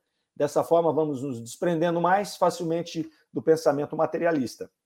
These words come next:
Vamos nos preparando, né, Shirley? É isso aí mesmo. Diferente da matéria auxiliadora que nos ajuda a evoluir. A dona Lázara lá, ó,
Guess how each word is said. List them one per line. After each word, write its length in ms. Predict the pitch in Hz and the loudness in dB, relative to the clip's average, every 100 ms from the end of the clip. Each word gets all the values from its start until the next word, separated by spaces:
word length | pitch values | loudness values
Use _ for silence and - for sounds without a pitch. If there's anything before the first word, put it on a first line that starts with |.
| _ | _
Vamos 140 | - 151 | -8 -6
nos 140 | 147 | 0
preparando, 640 | 165 165 202 190 214 180 | 2 6 8 8 8 6
né, 100 | 165 | 4
Shirley? 360 | 165 - 135 120 | 0 0 0 2
É 40 | |
isso 200 | 135 - | 0 -2
aí 80 | 180 | -4
mesmo. 400 | 202 170 113 107 _ _ _ | 0 2 2 -2 _ _ _
Diferente 400 | - 139 151 156 | -2 0 0 0
da 120 | 151 160 | 2 2
matéria 460 | 151 - 156 139 | 2 6 6 8
auxiliadora 840 | 139 156 175 185 127 151 226 214 214 _ _ _ | 4 2 4 2 4 8 8 6 0 _ _ _
que 140 | 160 | -4
nos 180 | 160 151 | 0 4
ajuda 480 | 160 131 156 160 170 | 4 4 2 4 4
a 100 | 175 | 2
evoluir. 480 | 160 185 143 113 - _ _ _ - | 2 2 0 -2 -6 _ _ _ -2
A 100 | 233 | 4
dona 220 | 226 202 | 6 8
Lázara 380 | 170 135 120 113 | 8 6 4 2
lá, 140 | 101 | 0
ó, 120 | 90 | -2